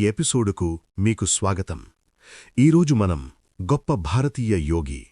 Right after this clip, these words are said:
మరియు ఆధ్యాత్మిక జ్యోతి అయిన రామకృష్ణ పరమహంస గారి అమృత వాక్కులను అన్వేషిద్దాం. ఆయన ఒక సందర్భంలో ఇలా అన్నారు, "సత్యాన్ని అనుభవించడానికి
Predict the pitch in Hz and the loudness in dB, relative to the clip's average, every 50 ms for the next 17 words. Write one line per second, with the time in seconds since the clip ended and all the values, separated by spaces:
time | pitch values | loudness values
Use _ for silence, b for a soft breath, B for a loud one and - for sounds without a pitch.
0 | _ b b b b b b 104 113 113 107 92 95 98 - - 107 123 139 117 | _ b b b b b b 2 4 4 4 2 2 0 -2 -2 -2 -2 0 0
1 | 85 101 151 160 - - 135 - 110 90 78 73 98 117 139 - 131 110 87 78 | 0 0 0 0 0 -2 -4 -2 -2 -4 -2 0 2 2 2 2 0 0 0 0
2 | 78 73 67 62 60 - b b b b b b b 85 117 143 156 175 156 - | -2 -4 -6 -8 -12 -16 b b b b b b b 0 2 2 2 2 0 -2
3 | - 123 - - 123 104 - 95 110 117 117 90 101 98 - - 98 85 87 82 | -2 -4 -2 -2 -2 -2 0 0 0 2 2 0 0 0 0 -2 -2 -2 -2 -2
4 | 76 80 - - 92 110 151 175 160 - 110 82 82 90 95 - - 92 85 82 | -2 -4 -4 -2 0 0 0 0 -2 -2 -2 -2 -2 -2 -4 -2 -2 -2 0 0
5 | 82 76 80 90 _ - 107 135 135 120 95 - - 80 67 - 69 69 65 62 | 0 -2 -4 -6 _ -2 -2 0 0 0 -2 -2 -4 -4 -4 -6 -8 -8 -10 -12
6 | - _ _ _ B B B B B B B B B - 98 98 101 101 92 90 | -18 _ _ _ B B B B B B B B B 0 2 4 4 2 2 0
7 | 82 80 - 104 - - 98 107 117 127 107 87 73 104 101 87 78 71 71 - | -2 -4 -4 -4 -2 -2 0 0 0 -2 -2 -2 0 0 0 0 0 -4 -6 -8
8 | - _ _ - 113 120 117 101 85 76 73 69 67 64 62 - - _ _ _ | -12 _ _ -2 0 0 2 0 0 0 -2 -4 -4 -6 -8 -12 -14 _ _ _
9 | _ _ _ _ _ b b b b b b b b b - - 139 135 - - | _ _ _ _ _ b b b b b b b b b -2 0 0 0 0 0
10 | 180 175 170 151 123 107 - - 95 110 139 120 104 117 113 101 90 98 90 85 | 0 2 2 2 2 0 0 0 0 0 2 2 2 2 2 2 0 0 -2 0
11 | 80 76 73 - - 67 | -2 -2 -4 -6 -8 -12